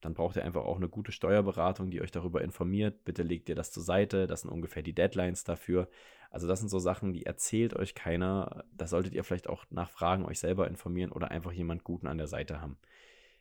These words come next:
Im Zweifelsfall in den ersten Jahren einfach wenig Geld ausgeben. Zahlt euch so wenig wie möglich Gehalt aus, investiert viel in euer Unternehmen,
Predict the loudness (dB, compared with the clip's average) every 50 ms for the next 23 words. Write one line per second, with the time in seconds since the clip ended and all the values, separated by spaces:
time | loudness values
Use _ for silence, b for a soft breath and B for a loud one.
0 | b b _ -8 -8 -6 2 6 6 8 8 8 4 2 2 2 4 4 6 6
1 | 4 2 0 -2 -2 -2 -2 0 -2 -2 -2 -2 -2 -2 0 0 -2 -2 -4 -6
2 | -6 -6 -6 -4 -4 -2 -2 -4 -4 -4 -6 -4 -4 -4 -6 -6 -8 -8 -10 -10
3 | -10 -10 -12 -14 _ _ _ -8 -8 -2 2 4 4 4 4 2 0 0 0 -2
4 | -4 0 4 4 4 4 2 2 0 0 2 2 2 0 -2 -6 -6 -6 -2 2
5 | 4 4 4 4 4 2 4 2 2 0 -2 -4 -4 -4 -4 -6 -4 0 2 2
6 | 2 2 0 0 0 2 2 0 0 2 2 2 2 0 -2 -2 -4 0 2 4
7 | 4 4 2 0